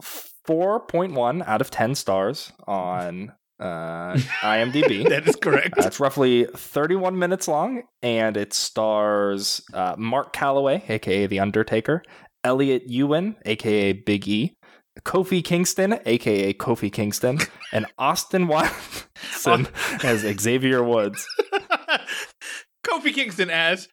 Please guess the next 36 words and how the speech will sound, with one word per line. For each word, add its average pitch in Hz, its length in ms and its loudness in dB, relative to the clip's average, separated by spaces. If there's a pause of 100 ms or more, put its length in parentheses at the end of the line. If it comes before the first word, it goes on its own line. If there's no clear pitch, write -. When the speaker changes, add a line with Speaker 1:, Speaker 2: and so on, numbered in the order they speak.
(140)
Speaker 3:
Kofi 143 260 0
Kingston. 214 460 2
<laughs> - 60 -12 (1500)
Speaker 1:
Why 226 180 0
is 466 160 0
he 269 140 2
the 262 140 0
only 226 180 2
one 208 160 2
that 190 120 0
keeps - 600 -4
his - 300 0
name? 185 460 0 (380)
Speaker 3:
I, 185 180 0 (120)
I 202 120 0
think 302 240 -2
he 285 200 0
did 220 200 -2
the 214 60 -6
smart 185 360 -2
thing 202 340 0
and 165 140 2
made 185 180 4
his 190 220 2
in-ring 185 520 0
name 214 280 0
his 208 240 0
acting 135 420 -2
name. 123 280 -4
So 170 140 -2
good 196 200 -2
for 247 140 -4
you, 196 320 2
Kofi 127 360 0
Kingston. 147 480 -2
Speaker 1:
Uh, 131 360 2